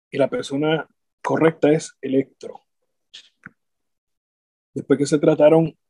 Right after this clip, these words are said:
otros, que sería interesante que la gente sepa quién, pero eso lo podemos decir en un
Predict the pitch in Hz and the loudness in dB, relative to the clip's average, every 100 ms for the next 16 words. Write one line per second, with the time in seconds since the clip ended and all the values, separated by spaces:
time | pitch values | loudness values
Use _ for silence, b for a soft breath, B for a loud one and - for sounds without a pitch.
0 | _ _ _ _ - 202 214 - 143 117 | _ _ _ _ 0 2 2 -4 -10 -10
1 | - - _ _ _ _ _ _ - - | -12 -18 _ _ _ _ _ _ -10 -6
2 | 131 131 147 165 156 156 165 165 143 123 | -2 0 4 2 2 0 -2 -2 -4 -6
3 | 135 127 156 - - 156 135 _ _ - | -6 -4 -4 0 0 0 -4 _ _ 0
4 | 170 135 - _ _ - 131 135 147 147 | 0 0 -10 _ _ -6 -4 0 2 4
5 | 147 147 151 143 139 160 147 135 | 4 2 2 0 0 0 -2 -2